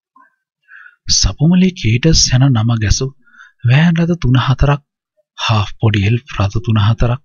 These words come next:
දල්දා වීදී යටිනුවර වීදී යනවා ඔහුට මෙවී පෙන්වී. එහෙත් එතරම් සිහිනයක් දකින ඔහුට අද රෑ මේ මහනුවර ගත කරන්නට පවා තැනක් නැත.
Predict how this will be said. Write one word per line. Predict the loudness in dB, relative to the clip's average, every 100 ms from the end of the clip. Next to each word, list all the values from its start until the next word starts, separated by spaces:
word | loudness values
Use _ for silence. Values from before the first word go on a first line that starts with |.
| _ _ _ _ _ _ -4
දල්දා | -2 0 0 0
වීදී | 2 2 4 2
යටිනුවර | 2 2 2 4 4
වීදී | 4 2 0 0 0
යනවා | 0 0 0 -2 _ _ _ -2
ඔහුට | -2 0
මෙවී | -2 0 0
පෙන්වී. | 0 -6 -6 -16 _ _ _ _ _ _ _ _ _ _ 0
එහෙත් | 2 2 -2
එතරම් | -2 0 0
සිහිනයක් | 0 -2 -2 0 2
දකින | 0 0 0 0
ඔහුට | 0 -2 -4 -6 _ -20 _ _ -10
අද | -4 -2
රෑ | 0 0
මේ | 0 0
මහනුවර | -2 -2 -2 0 0
ගත | 0 -2
කරන්නට | -2 -4 -4 -4
පවා | -4 -2 -2
තැනක් | -2 -2 -2 -4
නැත. | -6